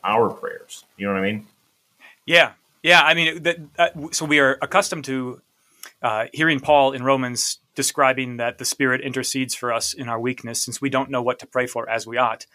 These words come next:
Speaker 2: But Jesus himself, you know, I mean, when the disciples inquire, he gives them specific words to pray, right? Um, "Teach us to pray." And then he says, "Pray in this way."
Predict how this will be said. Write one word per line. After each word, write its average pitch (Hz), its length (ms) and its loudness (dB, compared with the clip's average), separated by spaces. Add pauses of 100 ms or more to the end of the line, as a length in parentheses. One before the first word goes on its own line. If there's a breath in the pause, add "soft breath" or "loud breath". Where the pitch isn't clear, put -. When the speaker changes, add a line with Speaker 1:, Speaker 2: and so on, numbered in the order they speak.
(540 soft breath)
Speaker 2:
But 151 100 -2
Jesus 170 300 2
himself, 165 440 2
you 143 80 -2
know, 117 180 -2
I 147 60 2
mean, 135 200 -2
when 139 140 -2
the 131 60 0
disciples 127 400 -2
inquire, 120 480 0
he 131 160 -10
gives 135 220 -2
them 120 140 -10
specific - 480 -10
words 143 320 -2
to - 120 -20
pray, 110 380 -14 (200)
right? 117 120 -10 (340 soft breath)
Um, 107 260 -4 (500)
"Teach 170 180 0
us 156 80 0
to 143 100 -6
pray." 127 300 2
And 127 140 -4
then 127 120 2
he 120 100 -10
says, 113 360 0
"Pray 135 360 2
in 127 180 -4
this 123 240 -4
way." 120 380 0